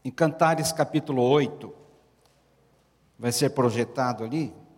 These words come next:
verso seis, tem um texto que eu achava difícil,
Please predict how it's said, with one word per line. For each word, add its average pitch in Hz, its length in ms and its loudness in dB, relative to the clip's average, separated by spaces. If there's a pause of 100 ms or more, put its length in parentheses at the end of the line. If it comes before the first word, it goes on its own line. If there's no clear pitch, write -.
(160)
verso 147 320 -4
seis, - 720 -2 (800)
tem 202 100 2
um 220 80 -4
texto 202 500 -4
que 180 280 -6
eu 180 80 2
achava 180 400 -2
difícil, 170 1000 -6